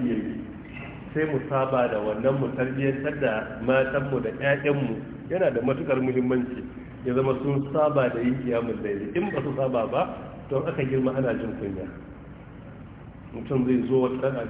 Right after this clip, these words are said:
kinkimo shi a zo tarawih ko tahajjud. Ana Fatiha ya fara hamma. Haka ba, saboda bai saba ba. Duk abin da fa baka saba ba yana da wahala. Yanzu misali,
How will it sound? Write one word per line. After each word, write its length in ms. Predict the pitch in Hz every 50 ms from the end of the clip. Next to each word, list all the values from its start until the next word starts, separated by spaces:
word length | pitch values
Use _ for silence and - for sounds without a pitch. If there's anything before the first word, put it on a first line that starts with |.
| - - - -
kinkimo 440 | - 156 147 135 151 143 151 156 151
shi 100 | - -
a 80 | 110 110
zo 140 | 113 123 127 123
tarawih 440 | 123 123 117 117 117 131 131 123 120
ko 140 | 123 120 117
tahajjud. 440 | 120 113 101 110 107 107 104 95 - - - - - - - - - - -
Ana 320 | 151 160 156 139 123 120
Fatiha 320 | 135 143 143 135 120 147 135
ya 80 | 123
fara 260 | 120 123 123 120 117 - -
hamma. 260 | 110 110 110 107 95 - - - - - - - - - - - - - - - - - - - - - - - - - - - - - -
Haka 160 | 123 127 123 117
ba, 140 | 113 110 110 -
saboda 280 | 185 180 175 156 143 139
bai 160 | 139 147 139 135
saba 300 | 151 156 156 143 117 101
ba. 160 | 92 101 95 95 - 135
Duk 160 | 139 254 294 277 -
abin 220 | 190 170 175 175 165
da 60 | 139 -
fa 80 | 156
baka 240 | 143 139 135 131 120
saba 280 | 123 123 127 123 120 110
ba 80 | 113 139
yana 240 | 175 180 165 139 120
da 120 | 117 113 110
wahala. 400 | 113 113 123 131 127 117 101 - - - - - - - - - - - - - - - - - - - - - 151
Yanzu 240 | 160 165 175 247 240
misali, 480 | 208 - 127 151 151 147 143 131 123